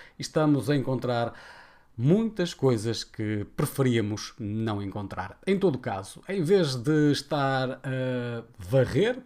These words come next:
para debaixo do tapete, estamos aqui publicamente a assumir as nossas próprias, eh, falhas, para que percebas também que deste lado nós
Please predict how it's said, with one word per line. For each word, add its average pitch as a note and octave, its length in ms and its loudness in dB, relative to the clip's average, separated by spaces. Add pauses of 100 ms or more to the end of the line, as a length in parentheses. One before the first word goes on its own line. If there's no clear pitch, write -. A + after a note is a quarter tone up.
para A#2+ 460 2
debaixo A2 880 -2 (920)
do A2 380 0
tapete, D3 600 -2
estamos C#3+ 840 -2
aqui D#3+ 400 -4
publicamente D3 800 0
a A#2 60 -4
assumir A#2+ 540 -2 (540)
as A#2 120 -12
nossas C#3+ 360 -2
próprias, G#2+ 720 -8
eh, G#2 420 -4
falhas, C#3+ 560 0 (420)
para E3+ 200 2
que E3 280 -4 (320)
percebas G#3 400 -4
também F3+ 300 2
que E3+ 100 -8
deste E3 360 0
lado D#3 340 0
nós C#3 500 -2